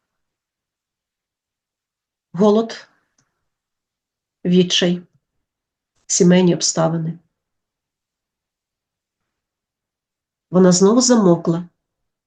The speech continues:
і зовсім несподівано опять заридала. "У нас, у нас нема чого їсти. Батько нічого не приносить з волості.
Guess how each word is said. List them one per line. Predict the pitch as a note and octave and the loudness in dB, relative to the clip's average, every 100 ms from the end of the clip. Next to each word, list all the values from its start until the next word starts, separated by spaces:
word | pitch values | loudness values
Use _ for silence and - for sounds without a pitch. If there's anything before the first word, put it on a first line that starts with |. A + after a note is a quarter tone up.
| _ _ _ _ | _ _ _ _
і | G3 F3 E3+ E3 D#3 | -2 0 0 -2 -6
зовсім | - E3 E3+ - E3+ | -4 0 2 2 2
несподівано | E3 - F3 F#3 G#3 G#3 G3 F#3 - - | 0 -2 0 2 2 2 0 -4 -10 -10
опять | F3 E3+ D#3+ | -6 -2 -2
заридала. | E3+ F3 D#3 D3 C#3+ C#3+ _ _ | 0 -2 -2 -4 -6 -12 _ _
"У | F#3+ | 0
нас, | F3+ F#3 G#3+ - - _ _ - | 2 2 0 -4 -6 _ _ -2
у | F#3+ | 2
нас | F3+ F#3 F#3 - - _ - | 2 2 -2 -4 -8 _ 0
нема | F#3 F3 F3+ | 2 2 0
чого | F3+ E3+ F3+ | -2 -6 -6
їсти. | E3 E3 - - C#3 - _ _ _ - | -6 -6 -8 -10 -16 -18 _ _ _ -6
Батько | E3 G#3 G#3+ A#3 A3+ A3+ - - | 0 0 0 0 0 -2 -12 2
нічого | F3+ F#3 G3+ G3 G3+ - | 2 4 2 0 0 0
не | F#3 | 0
приносить | F3+ F3+ F3 F3 F3+ F3 | 0 2 2 2 -2 -6
з | |
волості. | E3 D#3+ D3+ - - - | -4 -4 -4 -6 -10 -16